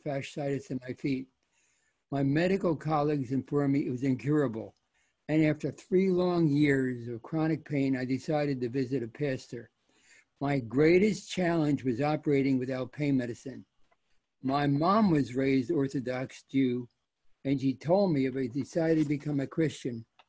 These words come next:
"Please don't tell me." There were hundreds of people in the service, and Pastor Benny Hinn initially had the choir sing,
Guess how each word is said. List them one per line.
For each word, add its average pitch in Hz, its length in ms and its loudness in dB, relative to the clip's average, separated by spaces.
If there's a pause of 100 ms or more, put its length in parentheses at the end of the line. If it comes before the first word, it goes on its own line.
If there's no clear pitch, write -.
"Please 190 300 4
don't 170 260 6
tell 165 220 2
me." 120 240 -2 (1300)
There 147 120 -4
were 147 100 2
hundreds 208 560 0
of 165 140 0
people 156 360 2
in 127 60 -2
the 127 120 -4
service, 127 600 -10
and 123 180 -6 (200)
Pastor 156 380 -2
Benny 156 340 2
Hinn 147 200 0
initially 135 600 0
had 127 220 -6
the 123 100 -6
choir 151 420 -2
sing, 151 480 -2